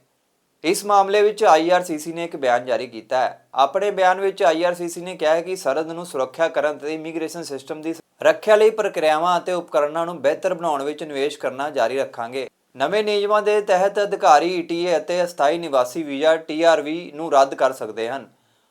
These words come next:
ਹਾਲਾਂਕਿ ਉਦੋਂ ਤੱਕ ਹੋ ਸਕਦਾ ਹੈ ਜੇਕਰ ਕੋਈ ਵਿਅਕਤੀ ਯੋਗ ਨਹੀਂ ਹੈ ਜਾਂ ਉਸਨੇ ਗਲਤ ਜਾਣਕਾਰੀ ਦਿੱਤੀ ਹੈ ਜਾਂ ਉਸ ਦਾ ਅਪਰਾਧਿਕ ਰਿਕਾਰਡ ਹੈ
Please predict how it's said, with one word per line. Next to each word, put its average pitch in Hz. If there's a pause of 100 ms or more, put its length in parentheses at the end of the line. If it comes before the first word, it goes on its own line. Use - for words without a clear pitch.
(140)
ਹਾਲਾਂਕਿ 196
ਉਦੋਂ 202
ਤੱਕ 190
ਹੋ 180
ਸਕਦਾ 175
ਹੈ 185
ਜੇਕਰ 165
ਕੋਈ 170
ਵਿਅਕਤੀ 147
ਯੋਗ 139
ਨਹੀਂ 117
ਹੈ - (320)
ਜਾਂ 156
ਉਸਨੇ 185
ਗਲਤ 170
ਜਾਣਕਾਰੀ 151
ਦਿੱਤੀ 131
ਹੈ - (280)
ਜਾਂ 151
ਉਸ 196
ਦਾ 202
ਅਪਰਾਧਿਕ 175
ਰਿਕਾਰਡ 139
ਹੈ 123